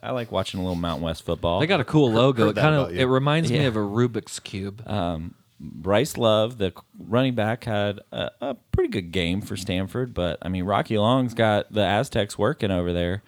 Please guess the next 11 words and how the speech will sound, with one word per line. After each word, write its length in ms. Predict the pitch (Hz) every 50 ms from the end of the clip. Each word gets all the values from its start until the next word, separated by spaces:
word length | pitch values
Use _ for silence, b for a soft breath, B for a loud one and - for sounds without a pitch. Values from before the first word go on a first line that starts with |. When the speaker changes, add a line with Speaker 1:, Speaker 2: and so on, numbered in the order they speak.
| b b b b b b b b
Speaker 1:
Uh, 400 | - - 87 87 85 82 82 80 - - - _ _ -
was 180 | - 104 98
it 140 | 90 80 76
Donnell 340 | - 87 95 107 117 120 117
Pumphrey 560 | - 120 110 107 104 101 - 101 104 107 104
was 200 | 107 98 95 92
their 180 | 98 95 92 90
running 240 | 90 92 92 92
back 260 | 90 87 78 80 - -
last 340 | 82 90 101 131 - -
year? 240 | 73 71 78 92 117